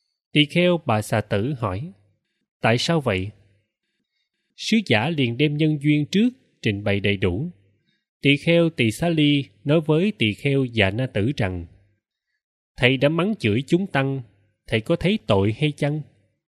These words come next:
Già Na Tử trả lời, "Tôi không mắng chửi chúng tăng." Các vị ấy liền hòa hiệp cử tội. Hai La Mã,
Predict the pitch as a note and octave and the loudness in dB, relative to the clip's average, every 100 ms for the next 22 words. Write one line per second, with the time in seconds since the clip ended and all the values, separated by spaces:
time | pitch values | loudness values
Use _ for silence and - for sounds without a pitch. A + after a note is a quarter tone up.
0 | _ _ _ _ _ _ _ _ _ _ | _ _ _ _ _ _ _ _ _ _
1 | - A#2+ C3 D3+ - G#2+ D3 B2 B2 G2 | 0 2 2 0 0 0 0 0 2 2
2 | F2+ F#2 - _ _ _ _ _ _ _ | 0 -4 -12 _ _ _ _ _ _ _
3 | - E3+ F3 E3 E3 G3+ - G#2+ B2 - | 2 4 4 0 0 -2 -2 0 0 0
4 | E3+ F3 C3+ C3+ B2+ - _ _ _ _ | -2 0 -2 -2 -6 -14 _ _ _ _
5 | _ _ _ - G#3+ - A2 C3 C3 G3 | _ _ _ -2 -2 0 -2 0 0 0
6 | F3 A#2 G#2 G2 - G#2+ F#2 G2+ F#2+ - | 0 0 0 -2 -2 -2 0 -2 -2 -2
7 | G#2+ B2+ - F#2 E2+ G2 - _ _ _ | 0 0 0 0 -2 -6 -14 _ _ _
8 | _ _ _ _ _ _ _ _ _ _ | _ _ _ _ _ _ _ _ _ _
9 | _ _ _ _ _ _ _ _ _ _ | _ _ _ _ _ _ _ _ _ _
10 | _ _ - D3 C#3 C3 G#2+ E2+ G#2 D#3+ | _ _ -2 0 0 -2 -2 -2 -2 -4